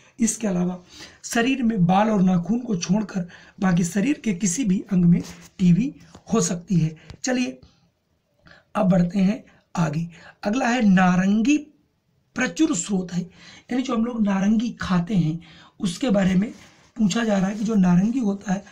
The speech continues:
उसमें कौन सी चीज़ ज़्यादा होती है। तो उसमें देखिए वसा तो होने का सवाल नहीं,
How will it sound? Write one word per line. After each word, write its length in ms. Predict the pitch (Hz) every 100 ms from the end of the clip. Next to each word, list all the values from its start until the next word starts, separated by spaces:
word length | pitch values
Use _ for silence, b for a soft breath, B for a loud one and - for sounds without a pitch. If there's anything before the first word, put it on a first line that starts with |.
| B B -
उसमें 280 | 180 262 277 -
कौन 240 | 226 285
सी 200 | 269 -
चीज़ 500 | 185 - 220 233 220 - b b -
ज़्यादा 400 | 190 185 214 - - _ -
होती 300 | 185 220 185
है। 160 | 156 - B B B -
तो 80 | 285
उसमें 160 | 277
देखिए 180 | 269 285
वसा 440 | 202 190 175 220 226 - b b _
तो 320 | - 214 214 403 170
होने 200 | 180 190
का 220 | 190 226 B B B
सवाल 380 | - 185 170 170
नहीं, 240 | 175 175